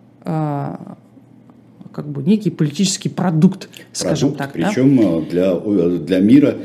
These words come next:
Speaker 2: а, продукт позитивный, а не просто чтобы поделить
Speaker 1: Да.
Speaker 2: мир.
Speaker 1: Э, и, собственно, э, почему, почему я, э, говорю об этом? Потому что вот эта хартия, н-, она,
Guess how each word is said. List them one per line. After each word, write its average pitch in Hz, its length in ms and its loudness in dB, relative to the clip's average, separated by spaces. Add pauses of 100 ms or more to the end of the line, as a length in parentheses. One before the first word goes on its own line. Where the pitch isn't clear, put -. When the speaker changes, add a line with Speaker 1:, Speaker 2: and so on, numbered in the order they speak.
(200)
Speaker 2:
а, 85 280 0
продукт 101 400 0
позитивный, 104 560 4
а 92 40 2
не 95 80 6
просто 147 320 0
чтобы 101 300 -2
поделить 85 420 -2
Speaker 1:
Да. 202 200 4
Speaker 2:
мир. - 140 -4 (360)
Speaker 1:
Э, 226 280 4
и, 247 340 2 (120)
собственно, 233 680 0
э, 185 400 0
почему, 247 480 4
почему 220 360 -2
я, 175 300 0
э, 165 220 -4
говорю 180 360 -4
об 151 140 -2
этом? 269 280 -2
Потому 175 280 -4
что - 180 -6
вот 185 140 -2
эта 190 180 -4
хартия, 185 680 -4 (200)
н-, 185 240 -2
она, 180 640 0